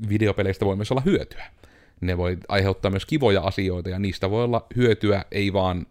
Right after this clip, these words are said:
elämässä tai jonain partytrikkinä, vaan ihan sit niinku töissä ja näin. Niin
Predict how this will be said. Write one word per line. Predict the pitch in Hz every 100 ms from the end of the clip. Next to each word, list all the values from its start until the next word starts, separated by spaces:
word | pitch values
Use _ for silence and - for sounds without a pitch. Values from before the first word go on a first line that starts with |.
| -
elämässä | 107 101 95 95 98
tai | 87 87
jonain | 90 87
partytrikkinä, | 87 104 95 95 95 90 - - 87 85 - 95
vaan | 92 87 - - -
ihan | 120 107 90
sit | 90
niinku | 90 82 80 - - 71 - 104 -
töissä | 110 90 - 92
ja | 90 85 -
näin. | 107 101 - - - - - - _ _ - -
Niin | 107 98